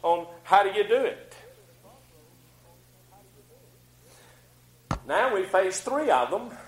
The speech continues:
and still trying to figure out how to do it. And we'll <laughs> learn, and we'll learn again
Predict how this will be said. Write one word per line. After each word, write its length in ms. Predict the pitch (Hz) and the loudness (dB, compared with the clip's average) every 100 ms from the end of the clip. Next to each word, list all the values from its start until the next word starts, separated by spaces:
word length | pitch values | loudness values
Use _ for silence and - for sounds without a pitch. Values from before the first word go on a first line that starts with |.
| - - - - - _ _ _ _ _ - - | -20 -20 -20 -20 -20 _ _ _ _ _ -6 0
and 140 | - | 0
still 320 | - 294 320 | 0 2 2
trying 260 | - 190 156 | 4 4 4
to 60 | |
figure 240 | 185 180 185 | 0 4 6
out 120 | 185 | 6
how 160 | 190 196 | 6 4
to 120 | 190 | 4
do 140 | 254 | 4
it. 340 | 202 - - - - - - - - - - - - - - - - - - - - - - - | 2 -2 -12 -20 -20 -20 -20 -20 -20 -20 -20 -20 -20 -20 -20 -20 -20 -20 -20 -20 -20 -20 -6 4
And 240 | 196 202 | 6 6
we'll 400 | 208 202 190 - | 6 6 4 2
<laughs> 60 | - | 4
learn, 420 | 247 190 185 196 - - - - | 4 4 -2 -8 -18 -20 -8 2
and 220 | 208 202 | 4 6
we'll 180 | 196 185 | 4 6
learn 240 | 262 285 | 4 4
again 520 | 285 285 269 175 180 | 4 4 2 -2 -8